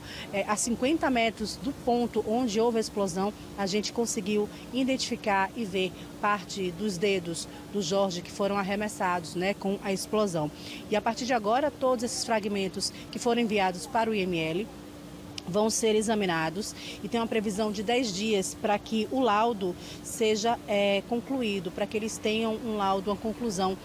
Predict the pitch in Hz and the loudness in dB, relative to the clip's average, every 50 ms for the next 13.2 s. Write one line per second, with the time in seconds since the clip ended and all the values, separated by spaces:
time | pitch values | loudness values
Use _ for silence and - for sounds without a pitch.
0 | - - - - - - - 190 - 233 220 - 233 226 226 220 190 175 208 208 | -12 -12 -12 -12 -12 -12 -12 -6 -4 -4 -2 2 2 4 4 2 2 0 -2 -2
1 | 202 175 185 190 175 180 165 - - - 233 233 214 226 214 196 233 - - - | 0 -2 -4 -4 -4 -4 -4 -4 -4 -2 -2 -2 -2 -2 -2 -4 -4 -6 -6 -6
2 | 269 233 - 247 233 226 - 226 226 240 226 196 208 175 - - - - - - | -4 -2 0 0 0 2 2 2 2 2 2 0 -2 -2 -4 -8 -12 -10 -4 0
3 | 202 202 196 - - 190 - 185 190 202 - - 214 196 202 - 214 185 180 - | 0 0 0 -2 -4 -6 -4 -4 -4 -4 -4 -4 -6 -6 -2 0 0 0 2 2
4 | 202 226 285 269 - 226 208 - - 208 190 185 180 180 - 185 - - - - | 0 0 0 0 -2 -4 -4 -2 0 2 2 2 2 0 -4 -8 -8 -10 -12 -12
5 | - - - 196 - - - 214 196 190 156 190 202 196 190 208 - 220 208 - | -12 -10 -8 -8 -6 -4 0 0 0 0 0 0 -2 -2 -2 -4 -6 -4 -2 -2
6 | 208 202 208 208 196 196 196 196 196 - - - - - - - 202 202 196 196 | -2 0 0 -2 0 0 0 0 0 -2 -6 -12 -14 -10 -4 0 2 2 4 4
7 | 196 190 196 196 - 240 240 240 - 277 - - 240 220 214 208 185 196 190 - | 4 2 2 0 0 -2 -2 -2 -2 -4 -2 0 2 2 2 2 0 0 -2 -2
8 | - 190 196 190 190 185 185 180 185 180 - - - - - - 196 202 202 196 | 0 0 0 2 2 2 2 2 0 -2 -4 -10 -14 -14 -8 -4 -2 0 2 2
9 | 190 175 185 180 156 160 165 147 156 190 202 220 220 226 220 - - - - 185 | 2 0 0 -2 -2 -4 -6 -4 -2 0 2 2 2 2 2 -2 -6 -10 -6 -4
10 | 190 202 - - - - 196 190 190 190 180 - 196 202 185 180 170 202 202 214 | -2 -2 -2 -4 -2 0 0 0 0 0 -2 -4 -2 -2 -2 0 2 2 2 2
11 | - 196 185 190 214 190 185 180 185 180 196 196 190 - - 190 185 180 170 180 | 0 -2 -2 -2 0 0 0 0 0 0 0 -2 -2 -2 -4 -2 -2 -2 0 -2
12 | 175 160 185 190 - - - 208 - - 202 202 190 - 240 226 196 165 147 143 | -2 -2 -4 -4 -4 -4 -4 -4 -2 -2 -2 -2 0 0 0 0 0 -2 -4 -4
13 | 135 135 - - | -6 -6 -8 -10